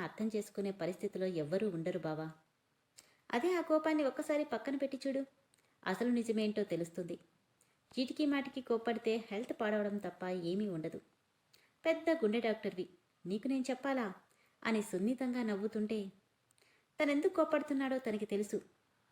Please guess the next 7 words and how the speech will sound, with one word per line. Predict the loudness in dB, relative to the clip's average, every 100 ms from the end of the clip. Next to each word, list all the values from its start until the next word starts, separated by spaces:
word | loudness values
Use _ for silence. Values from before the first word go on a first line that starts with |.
| _
తన | -2
కోపంలో | 0 0 2 2 2
ఏమాత్రం | 2 2 2 0 0 0
అర్థం | -2 0 2
లేదని | 2 2 0
కూడా | 0 0
తెలుసు. | -2 -4